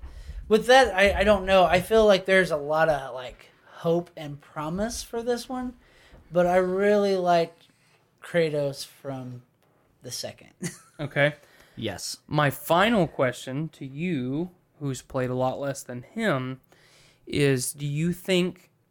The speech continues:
Speaker 2: from what you've played so far that this game deserves the almost perfect score that it's getting, uh, kind of across the board?
Speaker 1: Right now, no, 'cause I haven't played very much.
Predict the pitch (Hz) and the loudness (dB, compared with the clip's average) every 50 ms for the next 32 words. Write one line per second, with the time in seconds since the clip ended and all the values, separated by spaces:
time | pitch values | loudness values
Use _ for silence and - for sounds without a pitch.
0 | _ - - - 151 139 135 135 139 147 120 - 165 156 143 - - - 156 147 | _ -12 -6 -2 -2 0 0 2 2 2 2 2 -2 -4 -4 -4 -4 0 2 4
1 | 143 139 139 139 139 - - - 143 143 143 143 - 165 156 143 131 123 120 120 | 4 4 2 0 -2 -6 -6 -2 0 0 0 0 2 4 4 6 6 4 4 2
2 | 120 120 - _ _ _ _ _ _ _ _ _ _ - - 123 131 139 131 - | 0 -4 -6 _ _ _ _ _ _ _ _ _ _ -8 -6 -2 0 0 0 0
3 | - - - 139 139 139 135 135 127 127 123 123 123 _ - 127 120 131 135 131 | -2 -4 0 0 2 2 2 0 -2 -4 -6 -8 -10 _ -10 -6 -2 0 2 2
4 | 127 123 123 117 - - - - 131 127 131 113 135 139 139 139 135 135 127 - | 2 2 0 -2 -4 -10 -10 -6 -4 -4 -2 -2 -2 -2 0 0 -2 -4 -4 -8
5 | - - - - 143 139 - - 127 - - - - - - 139 131 127 127 123 | -12 -10 -4 -2 -2 -2 -2 -4 -6 -6 -6 -8 -6 -4 -2 0 0 0 0 -2
6 | 117 117 117 120 117 117 - - - - 127 120 123 120 120 120 120 117 117 - | -2 -4 -4 -6 -6 -8 -12 -14 -10 -10 -8 -8 -8 -8 -8 -10 -10 -12 -14 -18
7 | - _ _ _ _ - - _ _ _ _ - - - 113 113 110 113 - - | -20 _ _ _ _ -20 -20 _ _ _ _ -6 -2 -2 0 0 -2 -4 -4 -4
8 | 120 120 113 110 107 - - _ _ - 127 117 110 - - 113 120 - - - | -2 -2 -2 -2 -6 -8 -12 _ _ -6 -4 -4 -4 -6 -12 -18 -16 -14 -14 -14
9 | - - _ _ _ _ _ _ _ _ _ - - - _ _ _ _ _ _ | -14 -18 _ _ _ _ _ _ _ _ _ -20 -20 -20 _ _ _ _ _ _
10 | _ _ _ - 170 165 - _ _ _ _ _ - - 180 180 185 185 185 180 | _ _ _ -20 -20 -20 -20 _ _ _ _ _ -20 -12 -4 0 2 2 4 4
11 | 196 214 226 220 185 175 165 143 127 120 - _ _ _ _ _ _ - 160 151 | 4 4 6 6 6 4 4 4 2 -2 -12 _ _ _ _ _ _ -4 -2 0
12 | 151 143 147 156 151 139 139 131 117 - - - - - 156 151 143 143 143 147 | 0 2 2 2 0 0 -4 -8 -10 -12 -12 -8 -4 -4 -4 -4 -4 -8 -8 -8
13 | 139 135 127 120 120 123 127 127 131 127 120 - - - - - - | -6 -6 -6 -8 -12 -12 -12 -12 -12 -14 -14 -14 -12 -12 -12 -12 -14